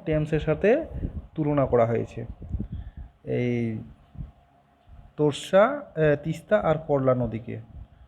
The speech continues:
ঠিক আছে? আচ্ছা, একটু দেখে নেওয়া যাক, একটু না দেখালে কেমন হয়? আচ্ছা, এই হলো আমাদের জলপাইগুড়ি, এই যে লাল বর্ডার করে দেওয়া আছে, ঠিক আছে?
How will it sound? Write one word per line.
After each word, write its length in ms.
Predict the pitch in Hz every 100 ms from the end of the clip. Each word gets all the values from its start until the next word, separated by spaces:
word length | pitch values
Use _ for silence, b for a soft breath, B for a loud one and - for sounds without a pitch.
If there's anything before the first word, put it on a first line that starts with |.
| _
ঠিক 120 | 185 226
আছে? 200 | 233 131 104 - - - - - - _ _ _ _ _ _ b b - -
আচ্ছা, 320 | 127 127 123
একটু 360 | - 147 147 147 131
দেখে 240 | 139 - 175
নেওয়া 240 | 151 123
যাক, 200 | 113 104 - - _ _
একটু 180 | - 131
না 180 | 131
দেখালে 340 | 127 127 131 127
কেমন 300 | - 127 127 180
হয়? 160 | 147 - - _ _ _ _ _ _ _ _ _ _ _ _ _ _ _ _ _ _ _ _ - - - - - - - - - - - - - - -
আচ্ছা, 340 | 156 156 - 123 113 - - -
এই 200 | 185 214
হলো 220 | 180 196 214
আমাদের 400 | 190 185 214 262 269 - 143
জলপাইগুড়ি, 680 | 131 147 139 131 123 120 123
এই 60 | 175
যে 120 | 180
লাল 360 | 143 151 165 165
বর্ডার 320 | 151 147 143 -
করে 180 | - 131
দেওয়া 260 | 123 117 107
আছে, 200 | 107 113 113 - - - - - - - - - - -
ঠিক 120 | 220
আছে? 200 | 233